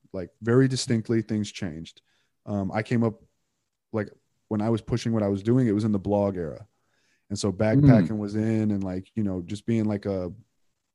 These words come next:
Speaker 1: just being a dude spitting was in, you know, but then it turned into those dudes and the high-pitched mumbling and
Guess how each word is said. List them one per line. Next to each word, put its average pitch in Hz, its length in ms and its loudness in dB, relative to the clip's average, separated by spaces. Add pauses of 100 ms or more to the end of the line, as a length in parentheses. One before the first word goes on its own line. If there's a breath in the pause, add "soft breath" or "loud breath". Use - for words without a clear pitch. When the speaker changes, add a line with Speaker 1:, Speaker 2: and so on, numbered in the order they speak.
(180)
Speaker 1:
just - 120 -20
being 139 120 4
a 110 40 4
dude 117 300 4
spitting 113 380 4
was 98 140 0
in, 98 340 0
you 104 80 0
know, 110 180 2
but 101 160 0 (300)
then 110 140 0
it 113 100 0
turned 120 200 0
into 117 180 -2
those 117 240 2
dudes 98 340 0
and 92 220 -6 (120)
the 98 140 -2
high-pitched 110 640 -2 (220)
mumbling 117 640 2
and 95 180 -2